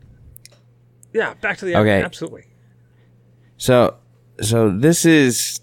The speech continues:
Speaker 2: something that I think is kinda weird.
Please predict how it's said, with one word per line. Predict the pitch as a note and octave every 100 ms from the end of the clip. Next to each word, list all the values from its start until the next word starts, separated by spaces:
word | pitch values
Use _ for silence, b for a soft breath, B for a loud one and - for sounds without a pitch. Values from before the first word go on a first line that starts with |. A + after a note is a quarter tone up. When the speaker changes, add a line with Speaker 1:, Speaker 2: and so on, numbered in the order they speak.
| _ _
Speaker 2:
something | - - C3+ B2 A#2+ A2
that | G2 F2 - - -
I | - G2+ F#2 E2 - _ _ _ _
think | - F#2 E2+
is | D2+ - - -
kinda | - F2+
weird. | E2 F2 E2 C2+ -